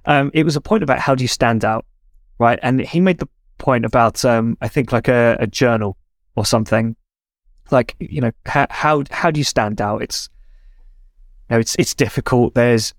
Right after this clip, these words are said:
thousands of other brands out there. And it's just an interesting example used. So, uh, I mentioned the fact that, uh, Mind Journal has done a fantastic job of standing out because they are the journal for men.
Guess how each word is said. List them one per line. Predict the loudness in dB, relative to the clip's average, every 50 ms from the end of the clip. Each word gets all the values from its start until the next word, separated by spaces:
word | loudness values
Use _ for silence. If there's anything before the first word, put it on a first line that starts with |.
| _ -20
thousands | -20 -16 -6 -2 0 2 2 2 2 2 0 0 0 0
of | 2
other | 2 2 2
brands | 2 2 2 2 2 2 2 4
out | 4 2 2 0
there. | -2 -4 -4 -6 -10 -14 -20 _ -20 -20 -20 -20 -20 _ _ _ -20 -20 -8 -2
And | 0 2 2 2 2 2 2 0 -2 -4 -6 -10 -12 _ _ -20 -20 -20 -20 -20 _ _ _ _ _ -20 -12 -8 -6
it's | -4 -4 -2
just | -2 -2 -2 0
an | 0 0 0 0
interesting | 0 0 0 0 0 -2 -2 -2 0 -2 -2
example | 0 2 2 2 2 2 0 0 -2
used. | 0 2 4 4 4 2 0 0
So, | -2 -2 0
uh, | -2 -2 -4 -6 -10 -14 -18 -10 _ -2
I | 0 2
mentioned | 2 2 2 0 0 0 -2 0
the | 0
fact | 0 0 0 2
that, | 0 0 0 -2 -8 _ _ -4
uh, | -2 -2 -2 -2
Mind | -2 0 2 4 4 4 2 0 -2 -2
Journal | 0 2 2 2 2 0 -2 -4 -4 -6 -10 -14 -20 -20 _ _ _ _ -20 -10 -6
has | -4 -2
done | 0 2 2
a | 2 2
fantastic | 0 -2 -2 -2 -2 -2 -2 -2 -2 0 -2 -2 0
job | 0 0 0 0
of | 0
standing | 0 0 -2 -2 0 0 0 0
out | 0 0 0 0
because | -2 -2 -2 0 2
they | 2 4 4
are | 4
the | 2 0
journal | 0 0 2 2 2 0 -2
for | -2 -4 -4
men. | -2 0 -2 -2 -4